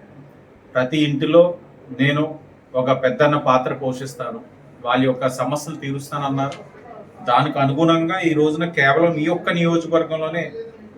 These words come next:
సుమారు రెండు కోట్ల ముప్పై ఐదు లక్షల ముప్పై వేల తొమ్మిది వందల పద్దెనిమిది రూపాయలు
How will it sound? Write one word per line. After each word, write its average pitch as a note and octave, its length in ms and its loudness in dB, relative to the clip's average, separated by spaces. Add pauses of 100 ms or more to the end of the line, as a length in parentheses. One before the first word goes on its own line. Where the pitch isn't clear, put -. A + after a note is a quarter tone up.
(240)
సుమారు D3+ 400 6
రెండు D3 220 0
కోట్ల E3 420 4
ముప్పై D3+ 440 4
ఐదు D3+ 160 4
లక్షల D3+ 340 -2
ముప్పై D3 420 0
వేల D3 240 0
తొమ్మిది C#3+ 360 -4
వందల C#3+ 260 -4
పద్దెనిమిది B2+ 580 0
రూపాయలు C#3+ 420 2